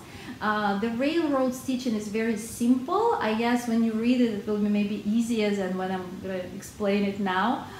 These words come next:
Uh, so please read it if you're interested. Um, I would be very helpful if it will be useful information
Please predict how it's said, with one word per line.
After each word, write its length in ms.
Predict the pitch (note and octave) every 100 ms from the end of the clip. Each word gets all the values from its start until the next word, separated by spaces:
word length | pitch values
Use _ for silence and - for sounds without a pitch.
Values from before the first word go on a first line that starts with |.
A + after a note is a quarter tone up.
| - -
Uh, 560 | G3 G3 G3 F#3+ F#3+ F#3
so 180 | - A#3
please 380 | B3 B3+ B3+
read 200 | A3+ C4
it 120 | D4 C4
if 200 | B3 A3+
you're 160 | G#3
interested. 840 | A3+ B3 C4+ C4 - C4 B3+ B3+ -
Um, 840 | F#3+ G3 F#3+ F#3 F#3 F#3 F3+ F#3 F3+
I 180 | G3 G3+
would 500 | G3+ F#3+ - G3 F#3+
be 80 | G3
very 260 | F#3+ G3
helpful 580 | F#3+ F#3+ F3+ F#3 F3+ F3 F3
if 340 | F3 E3 -
it 120 | F#3 -
will 160 | F3+ F3+
be 80 | F#3
useful 440 | F#3 F3+ F#3+ F3+
information 600 | F3+ - F3 E3+ F3 F#3+